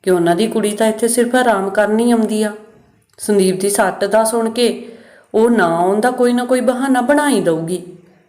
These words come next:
ਇਸ ਲਈ ਉਹ ਚੁੱਪ ਰਹੀ। ਆਖਿਰ ਸੱਸ ਤੇ ਸਾਰਿਆਂ ਨੇ ਇਹ ਫੈਸਲਾ ਕੀਤਾ ਕਿ ਸੰਦੀਪ ਨੂੰ ਉਹਦੇ ਪੇਕੇ ਭੇਜ ਦਿੱਤਾ ਜਾਵੇ। ਘਰ ਦੇ ਕੰਮ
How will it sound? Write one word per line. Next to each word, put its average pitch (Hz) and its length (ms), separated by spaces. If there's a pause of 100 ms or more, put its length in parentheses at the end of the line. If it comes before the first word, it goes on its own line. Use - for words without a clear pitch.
(140)
ਇਸ 185 180
ਲਈ 185 180
ਉਹ 190 100
ਚੁੱਪ 185 340
ਰਹੀ। 170 280 (600)
ਆਖਿਰ 190 260
ਸੱਸ 175 320
ਤੇ 202 400 (400)
ਸਾਰਿਆਂ 254 420
ਨੇ 277 100
ਇਹ 233 120
ਫੈਸਲਾ 190 420
ਕੀਤਾ 170 460 (480)
ਕਿ 208 100
ਸੰਦੀਪ 190 420
ਨੂੰ 180 100
ਉਹਦੇ 185 160
ਪੇਕੇ 262 360
ਭੇਜ 208 240
ਦਿੱਤਾ 170 280
ਜਾਵੇ। 165 340 (400)
ਘਰ 208 360
ਦੇ 175 180
ਕੰਮ 170 460